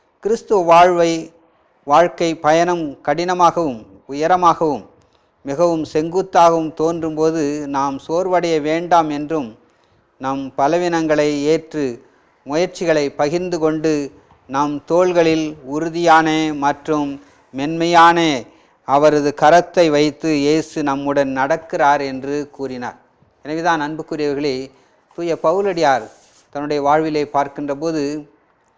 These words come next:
"கிறிஸ்துவின் அன்பினின்று என்னை பிரிக்கக்கூடியவன் யார்?" என்று கேள்வி எழுப்புகின்றார். "கிறிஸ்துவையே ஆடையாக அணிந்து கொண்டேன்" என்றார்.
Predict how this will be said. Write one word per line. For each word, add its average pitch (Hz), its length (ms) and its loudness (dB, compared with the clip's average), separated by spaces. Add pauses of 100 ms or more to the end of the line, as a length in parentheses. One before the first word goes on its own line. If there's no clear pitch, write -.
(1500)
"கிறிஸ்துவின் 208 480 -2
அன்பினின்று 196 600 0
என்னை 170 380 -2
பிரிக்கக்கூடியவன் 185 760 -4
யார்?" 156 520 2 (800)
என்று 135 680 -6 (380)
கேள்வி 151 380 -6
எழுப்புகின்றார். 117 640 -10 (1000)
"கிறிஸ்துவையே 214 480 2
ஆடையாக 196 520 6
அணிந்து 170 320 -2
கொண்டேன்" 147 340 -2
என்றார். 123 440 -8